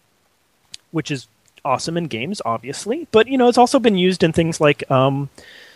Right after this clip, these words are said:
terminal emulators. So when, when your screen is scrolling by, instead of the entire screen going chunk, chunk, chunk, chunk,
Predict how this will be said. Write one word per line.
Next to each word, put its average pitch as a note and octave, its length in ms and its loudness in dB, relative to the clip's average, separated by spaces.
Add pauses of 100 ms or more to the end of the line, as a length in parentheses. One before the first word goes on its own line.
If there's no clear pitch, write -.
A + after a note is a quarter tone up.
(140)
terminal C#4+ 460 4
emulators. C#3 520 -2
So - 360 4
when, D#3 320 0
when D#3+ 180 0
your D3 100 0
screen G3 300 2
is - 120 2
scrolling D3+ 280 2
by, F3 180 6
instead C3+ 240 4
of C#3+ 60 4
the C#3+ 60 2
entire C#3+ 240 2
screen D#3 300 -4
going C3 200 -2
chunk, - 240 -8
chunk, - 340 -8
chunk, C#3+ 140 0
chunk, - 300 -4